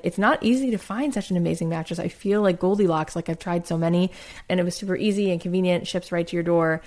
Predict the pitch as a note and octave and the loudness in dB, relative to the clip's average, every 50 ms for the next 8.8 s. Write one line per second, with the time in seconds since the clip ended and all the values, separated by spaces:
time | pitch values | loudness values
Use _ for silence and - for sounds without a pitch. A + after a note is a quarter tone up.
0 | - - - - - G#3 G#3 G#3 A3+ A#3+ B3+ C4 B3+ B3+ - G#3+ G3 G3+ G3 F#3+ | -14 -20 -18 -6 -2 0 2 2 4 4 6 4 4 4 4 2 4 4 2 2
1 | F#3 F#3 F3+ - - - - G3 G3 - - A3 G#3 G3 - - F#3 F3+ F3+ - | 0 -2 -4 -6 -4 0 0 0 0 0 -2 0 0 0 2 2 0 0 0 0
2 | - E3+ E3 - - - A3+ A#3 G3+ F#3+ F#3 F3+ F3 - - F#3 F3+ F3+ F3+ - | -2 -4 -4 -2 0 2 2 2 4 2 2 2 0 0 -2 -2 -2 -2 -2 -2
3 | G#3 F#3+ F3 E3+ - - F#3 - - - B3+ B3 C4 B3+ B3 A#3+ A#3 A3 G#3 F#3+ | -2 0 0 -2 -4 -6 -12 -12 -6 -2 0 2 2 2 2 4 4 4 4 4
4 | G3 F#3 F3+ F3+ - F#3+ F3 - - G3 F#3 - F#3 F3 - - - - C4 C4 | 4 2 2 2 0 -2 -6 -4 -2 -4 -2 -2 -4 -6 -6 -8 -6 -2 0 4
5 | B3 A#3 A3+ A3 A3 G#3+ G3 G3 F#3+ F#3+ G3 F#3+ F#3+ F3+ F3 E3+ E3+ F3 E3+ - | 4 4 4 4 4 4 4 4 2 2 2 0 0 2 2 2 0 -2 -2 -2
6 | - G#3+ G#3 - B3 - - G3 F#3+ - G3+ F#3+ F#3+ - - F3 F3 F3 E3+ - | 0 -2 0 0 0 2 2 2 2 2 0 -2 -2 0 0 2 2 2 2 0
7 | - - G3+ G3+ A3+ A3+ A3 G3+ F#3+ - - F#3+ F#3+ G#3+ B3+ E4+ F4 - - - | 0 0 0 2 2 2 2 2 2 0 0 0 2 2 2 2 0 -4 -10 -10
8 | - A#3 G3+ G3 F3+ F#3 F3+ F#3+ - - - - - - - - | -6 -4 0 2 2 2 2 0 -4 -4 -4 -6 -6 -6 -8 -8